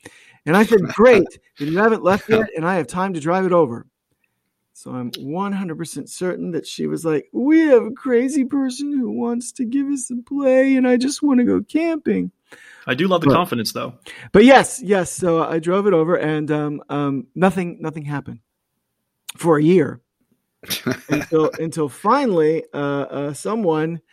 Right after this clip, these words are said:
Speaker 1: uh, I think it was Marge Mitchell, who was the, the, at the time, the managing director, found the script and, and went, "Hey, we should, we should contact Kevin and we should produce this play."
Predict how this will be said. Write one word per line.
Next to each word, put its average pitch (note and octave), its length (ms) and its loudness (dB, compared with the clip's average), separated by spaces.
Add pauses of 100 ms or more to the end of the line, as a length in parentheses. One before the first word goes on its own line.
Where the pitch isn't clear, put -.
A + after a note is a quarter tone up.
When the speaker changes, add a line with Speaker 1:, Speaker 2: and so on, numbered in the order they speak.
(400)
Speaker 1:
uh, A#2+ 220 -6
I D3+ 100 -2
think G#3+ 160 0
it C#4 60 -2
was G3 140 -4 (140)
Marge D3 400 -2
Mitchell, F3 380 0
who C3 220 -2
was C3 360 -4
the, B2 320 -4
the, B2+ 420 -8
at C3+ 100 -10
the - 80 -4
time, C3+ 180 -2
the B2+ 80 0
managing D#3 400 2
director, A#2+ 500 -2 (380)
found F#3 460 0
the D#3+ 140 -4
script - 480 -2
and, B2+ 260 -4
and B2+ 240 -4
went, A#2+ 180 -6
"Hey, D#3 360 4
we C#3 160 -2
should, A#2+ 240 -8 (400)
we A#2+ 120 -6
should C3 180 -12
contact C#3 440 -6
Kevin A#3 300 -2
and B2 140 -4
we C#3+ 80 -4
should D3+ 200 -14
produce - 320 -14
this - 180 -18
play." D#3+ 340 0